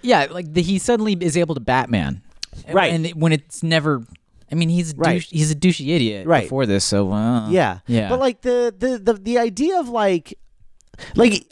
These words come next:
Speaker 2: I'm fine with it if they had explained that he'd been taking the Goblin Serum for a long time and it, it was the thing that was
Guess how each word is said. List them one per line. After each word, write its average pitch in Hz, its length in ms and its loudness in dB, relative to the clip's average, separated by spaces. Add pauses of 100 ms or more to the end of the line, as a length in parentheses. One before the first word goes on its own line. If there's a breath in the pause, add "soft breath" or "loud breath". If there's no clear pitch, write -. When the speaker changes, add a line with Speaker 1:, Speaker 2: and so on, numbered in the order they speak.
Speaker 2:
I'm 247 200 2
fine 302 380 0
with 277 180 -2
it 220 140 2
if 202 220 0
they 214 120 -2
had 202 120 2
explained 196 480 -2
that 165 80 0
he'd 165 160 0
been 156 100 -2
taking 170 380 0
the 139 60 -4
Goblin 143 380 0
Serum 131 280 0
for 135 120 -4
a 127 60 2
long 123 300 0
time 117 420 0
and 127 140 2
it, 123 160 2
it 156 200 0
was 139 140 0
the 143 80 -2
thing 131 300 -2
that 117 140 2
was 113 180 -4